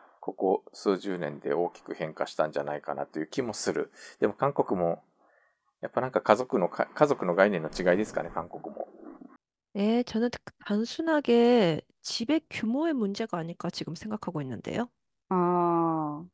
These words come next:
Speaker 2: <laughs> 우리 집은 좁아서 누가 한 사람 더 있으면은 좁아서 진짜 못 살겠고, 근데 한국은, 서울은 좀 더,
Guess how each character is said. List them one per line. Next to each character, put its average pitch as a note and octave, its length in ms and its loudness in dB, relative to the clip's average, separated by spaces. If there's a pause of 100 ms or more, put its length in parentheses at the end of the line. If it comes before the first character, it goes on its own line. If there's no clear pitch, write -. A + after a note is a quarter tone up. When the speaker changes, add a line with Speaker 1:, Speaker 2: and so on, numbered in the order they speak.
Speaker 2:
<laughs> B3 640 2 (640)
우 A#3+ 80 6
리 C4 160 6
집 C#4 160 2
은 C4+ 80 0
좁 D#4 240 2
아 F4 80 6
서 B3 800 4
누 G#3 160 -4
가 A3+ 320 2 (240)
한 - 400 -10
사 E4+ 160 0
람 D4+ 160 -4
더 G3 160 -2
있 F#3+ 80 -2 (100)
으 G#3+ 60 -6
면 G3 160 -2
은 F3 80 -4
좁 A3+ 240 0
아 B3 80 2
서 A3+ 80 0
진 F#3+ 260 -6
짜 - 160 -4
못 E3 140 -2
살 F#3+ 240 -2
겠 F#3 160 0 (140)
고, E3 500 2 (340)
근 - 140 -12
데 B3 80 -2
한 E4+ 200 -2
국 F4 200 4
은, C#4+ 220 4
서 - 260 2
울 F4 80 4
은 D#4+ 80 -2
좀 E4 180 -2
더, D4+ 240 2